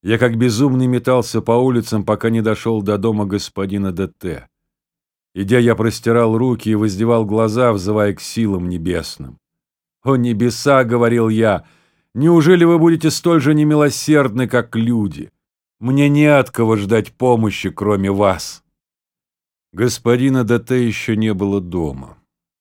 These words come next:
но он вернулся спустя несколько минут. Его переговоры имели не больше успеха. Он с огорчением рассказал мне об этом. Молодой Г, хотя имение отца был озлоблен против Манон и меня,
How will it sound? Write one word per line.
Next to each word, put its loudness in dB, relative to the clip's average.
но -2
он 0
вернулся 0
спустя -6
несколько -6
минут. -6
Его 2
переговоры 2
имели 0
не 0
больше -4
успеха. -12
Он 0
с -6
огорчением 0
рассказал -2
мне -4
об -6
этом. -8
Молодой 2
Г, 2
хотя 0
имение 2
отца -2
был 0
озлоблен -2
против -6
Манон -4
и -4
меня, -2